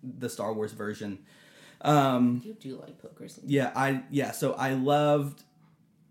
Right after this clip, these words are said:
Speaker 1: I guess, bo-, both of them. Um, Nathan, what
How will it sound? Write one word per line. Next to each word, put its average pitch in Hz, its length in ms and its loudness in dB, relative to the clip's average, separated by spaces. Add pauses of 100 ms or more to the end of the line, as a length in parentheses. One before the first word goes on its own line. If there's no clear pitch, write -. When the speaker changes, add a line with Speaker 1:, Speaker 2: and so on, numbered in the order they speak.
(380)
Speaker 1:
I 143 80 2
guess, 160 180 2
bo-, 156 460 4
both 147 400 2
of 123 160 -2
them. 107 480 -6 (220)
Um, 117 340 -2
Nathan, 139 300 2
what 143 200 2